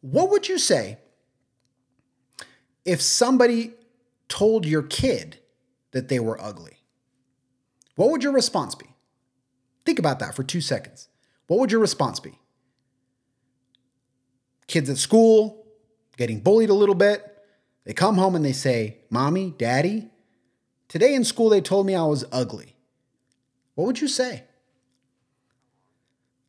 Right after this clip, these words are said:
That's exactly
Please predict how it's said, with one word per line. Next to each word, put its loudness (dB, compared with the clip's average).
That's -4
exactly -2